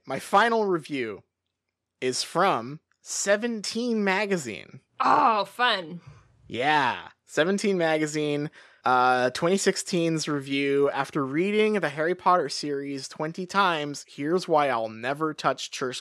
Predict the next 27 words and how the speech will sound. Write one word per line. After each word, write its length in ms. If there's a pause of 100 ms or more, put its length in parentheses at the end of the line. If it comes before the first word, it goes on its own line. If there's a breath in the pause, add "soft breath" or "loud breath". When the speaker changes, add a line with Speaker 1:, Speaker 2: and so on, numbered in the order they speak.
(140)
Speaker 1:
Cursed 280
Child 540
again." 560 (120)
Speaker 2:
Uh-oh. 800 (160)
Speaker 1:
"J 220
K 180
Rowling 520
has 200
cursed 380
us 200
all 500
with 220
this 200
terrible 480
book." 540
Side 500
look 340
emoji. 680 (920 soft breath)
Speaker 2:
Oof. 540 (1300)
Speaker 1:
You 140
never 280
wanna 180
see 200
that. 420
Speaker 2:
No, 240
you 160
don't. 460